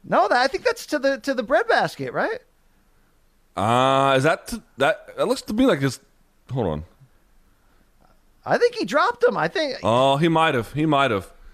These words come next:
Speaker 2: It's hard to tell.
Speaker 1: Well
Speaker 2: Yeah, but dude, in sparring, this is not uncommon. It's not. I've seen. I can't tell you how many guys I've seen high level get dropped by lower weight class guys,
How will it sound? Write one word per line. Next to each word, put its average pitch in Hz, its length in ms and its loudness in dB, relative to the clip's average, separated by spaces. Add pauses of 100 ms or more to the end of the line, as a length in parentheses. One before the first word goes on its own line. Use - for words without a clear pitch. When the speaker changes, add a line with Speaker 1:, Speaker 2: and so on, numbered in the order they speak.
(580)
Speaker 2:
It's 123 120 -4
hard 156 200 2
to 120 80 -18
tell. 151 300 0
Speaker 1:
Well 135 120 -2
Speaker 2:
Yeah, 254 60 4
but 220 160 -2
dude, 214 200 0
in 175 120 2
sparring, 226 520 0
this 180 160 0
is 165 120 0
not 170 240 0
uncommon. 131 600 -2 (600)
It's 131 160 -8
not. 175 160 0
I've 165 140 -2
seen. 202 240 0
I 180 80 2
can't 226 240 -2
tell 208 100 0
you 190 60 2
how 175 120 0
many 165 140 2
guys 143 320 0
I've 127 140 0
seen 139 340 0
high 131 300 0
level 127 540 -2
get 113 220 -2
dropped 117 300 0
by 113 80 2
lower 113 260 2
weight 104 200 -4
class 120 260 -2
guys, 131 380 0